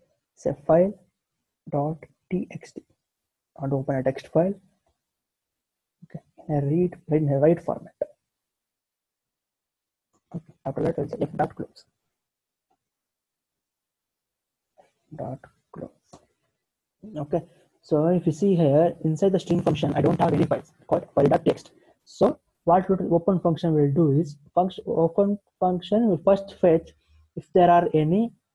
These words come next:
file dot T X T files are present. If it is not present, then it will create that file in a write mode. Therefore, execute it. Okay, you can see here, before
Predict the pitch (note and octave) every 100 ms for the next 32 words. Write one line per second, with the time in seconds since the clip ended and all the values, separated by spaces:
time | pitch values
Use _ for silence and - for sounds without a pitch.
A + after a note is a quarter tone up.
0 | _ _ D#3+ F3 E3 E3+ E3+ - D#3+ D#3
1 | D#3 - F#3 D3 C#3+ C#3+ E3 C#3+ C3+ -
2 | - - _ - D3 C#3 D#3+ F3 E3 C3+
3 | D3+ A3 A3 - _ _ - D3 E3+ G3+
4 | F3+ D3 D3 - C#3+ C3 E3 G#3+ F3+ G3
5 | - D3 D#3+ - - C#3 E3+ D3 C#3 C#3
6 | C#3+ A#2+ - - _ _ _ _ _ C#3
7 | - C#3 - D3 C3+ E3+ E3+ F#3 E3 C#3
8 | C#3+ _ _ _ _ _ _ _ _ _
9 | _ _ _ _ _ _ _ _ _ _
10 | _ _ D3 F#3 F#3 - - C3+ - G3+
11 | F3 A#3 D4 - _ _ C#3+ D#3 G3 F#3+
12 | F#3+